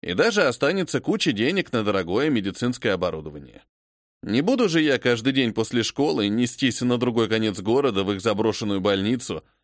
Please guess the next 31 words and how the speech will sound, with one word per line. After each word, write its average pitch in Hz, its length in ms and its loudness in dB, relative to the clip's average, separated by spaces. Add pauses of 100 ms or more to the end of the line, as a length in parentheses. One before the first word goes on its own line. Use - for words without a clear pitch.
(140)
да 240 120 2
и 214 380 0
имидж 185 300 0
там 107 200 0
уже 104 180 0
сформировался 107 720 0
определенный. 82 680 -6 (880)
Следующим 98 560 -2
условием 208 480 2
я 170 220 2
выдвинула 180 540 0
владение 131 560 2
решающим 110 560 0
пакетом 92 440 -2
акций 185 420 -2
совместного 95 680 -2
предприятия. 90 840 -8 (840)
Ну 240 100 4
и 277 60 2
последним 214 520 2
стало 156 260 0
мое 110 240 0
инкогнито. 95 640 -2 (540)
Никто 170 420 2
не 180 120 0
должен 107 380 0
знать, 104 340 -2
что - 200 -2
лечит 107 300 -2
пациентов 113 600 -2
девочка-подросток. 90 1120 -4